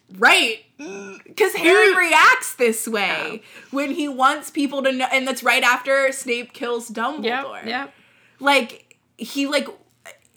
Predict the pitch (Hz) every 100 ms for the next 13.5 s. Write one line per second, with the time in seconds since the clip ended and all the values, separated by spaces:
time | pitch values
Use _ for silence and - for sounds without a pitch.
0 | _ _ - _ _ - - - - 240
1 | 208 196 160 - - - _ 202 196 190
2 | _ _ _ _ _ _ _ _ - 269
3 | 302 285 247 262 302 269 277 262 - 233
4 | 233 226 214 202 202 202 190 190 185 196
5 | 185 185 - _ _ _ _ _ _ _
6 | _ _ _ _ _ _ _ _ _ _
7 | _ _ _ 226 240 233 220 220 - 247
8 | 240 233 226 208 220 196 196 196 202 190
9 | 190 196 190 - _ _ _ - 214 202
10 | 196 175 165 - _ _ _ _ _ _
11 | _ _ _ _ - 226 208 - 185 190
12 | 233 226 208 196 190 185 185 196 190 185
13 | 170 190 277 -